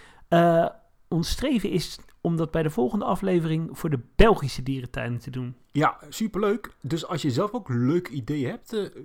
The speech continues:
Speaker 2: ja, zet ze even op de mail of, eh, maak even een, eh, voiceclipje van. Of maak een maquette of, eh, doe even een leuke schets tekenen. Dan, eh, dan kunnen we het meenemen.
Speaker 1: Ja. Dan, eh, eh, bedanken we allemaal, eh, iedereen, eh, voor het, eh,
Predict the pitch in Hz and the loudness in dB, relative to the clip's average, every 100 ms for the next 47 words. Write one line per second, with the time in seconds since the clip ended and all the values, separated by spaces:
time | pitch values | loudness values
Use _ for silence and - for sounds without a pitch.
0 | - _ 139 - - 175 - 127 113 113 | -20 _ -8 -6 -4 -6 -4 -4 -4 -6
1 | 104 143 208 151 131 117 104 104 117 101 | -4 -4 -4 -8 -12 -14 -12 -12 -12 -14
2 | - 92 92 92 - - 156 143 143 135 | -12 -10 -10 -12 -16 -10 -8 -6 -8 -10
3 | 120 123 - - - 107 107 95 92 92 | -10 -10 -10 -20 -14 -8 -6 -6 -6 -6
4 | - 143 139 135 95 95 90 - 107 104 | -2 -4 -4 -10 -12 -14 -16 -16 -12 -10
5 | 101 95 104 - - 180 - 170 147 151 | -8 -6 -8 -8 -4 -6 -4 -8 -6 -10
6 | - - _ - 151 143 139 - 127 - | -14 -20 _ -8 -4 -2 -4 -8 -14 -6
7 | 220 175 143 185 110 101 95 _ _ - | -2 -2 -2 -4 -4 -6 -8 _ _ -20
8 | - - - - - _ _ - 247 - | -20 -20 -20 -20 -20 _ _ 2 2 2
9 | - - - - - - - - - 277 | -10 -20 -20 -20 -20 -20 -20 -20 -2 2
10 | 277 247 240 220 214 202 196 - - - | 4 4 2 2 0 -4 -6 -12 -20 -10
11 | 208 170 160 156 180 277 - 196 170 165 | -4 -2 0 0 2 2 2 0 2 0
12 | - 185 175 160 156 147 - 202 170 156 | 0 0 0 0 0 -2 -4 -4 0 0
13 | 143 135 131 - 170 139 - | 0 0 -4 -2 -2 -2 -6